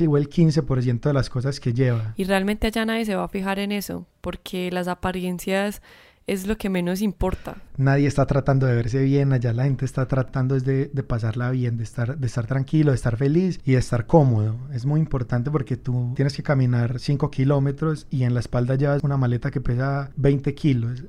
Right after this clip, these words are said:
Speaker 1: Todo lo que, lo que tú pensabas que tenía valor o, o lo que tú valorabas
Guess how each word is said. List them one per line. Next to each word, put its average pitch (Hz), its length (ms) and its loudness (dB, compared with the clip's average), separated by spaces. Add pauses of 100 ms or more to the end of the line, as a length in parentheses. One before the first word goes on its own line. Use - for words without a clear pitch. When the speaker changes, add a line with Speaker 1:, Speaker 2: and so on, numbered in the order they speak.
Speaker 1:
Todo 143 320 2
lo 156 100 2
que, 131 220 -4
lo 127 120 -6
que 131 100 -4
tú 117 120 -6
pensabas 147 720 0
que 135 100 -2
tenía 123 280 -2
valor 131 420 0
o, 135 160 -4
o 151 80 -4
lo 117 100 -2
que 120 140 -6
tú 127 140 -2
valorabas 131 540 0